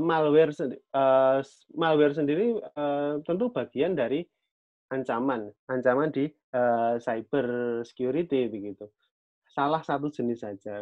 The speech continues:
begitu. Tapi kebanyakan memang yang dilakukan attack itu meng-, melalui malware. Malware sendiri adalah software, software yang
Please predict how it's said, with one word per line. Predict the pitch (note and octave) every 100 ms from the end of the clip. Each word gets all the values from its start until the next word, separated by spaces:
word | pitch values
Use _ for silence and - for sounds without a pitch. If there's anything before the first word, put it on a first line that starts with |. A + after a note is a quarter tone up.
| G2
begitu. | G2+ G#2+ G#2
Tapi | A2+ A#2+ D#3 _ _ -
kebanyakan | C#3+ C#3+ A#2+ A#2 G#2 E3 C#3+
memang | E3
yang | D#3+ D3
dilakukan | C3+ A2 A2 A2+ G#2 A#2+ A2 A2 G#2+ G#2+ G#2 G#2+ -
attack | B2 - B2 B2+
itu | D#3
meng-, | D3+ C3+ B2
melalui | B2 A#2 G#2+ B2 B2+
malware. | G2+ G2+ G2+ - _ _ _ D3
Malware | D3+ D#3 D#3
sendiri | E3+ E3 A3
adalah | A3+ E3+ E3+
software, | F3 D#3 - A#2 G2+ G#2 A#2+ _
software | - A#2+ - C3
yang | C#3